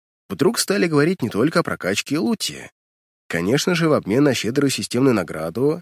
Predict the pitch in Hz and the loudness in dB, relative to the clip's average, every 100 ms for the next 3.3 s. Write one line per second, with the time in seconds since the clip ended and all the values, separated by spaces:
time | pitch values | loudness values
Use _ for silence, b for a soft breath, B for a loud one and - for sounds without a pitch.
0 | _ 113 104 92 - 123 156 - - 131 | _ -6 -4 -4 0 0 0 -2 -2 -2
1 | 147 135 107 - 87 107 135 143 98 85 | -2 -2 -4 -4 -4 -2 0 0 -2 -6
2 | 92 104 82 90 - 131 - - 214 - | -6 -6 -6 -6 -4 -4 0 4 4 2
3 | - - - | -8 -10 -10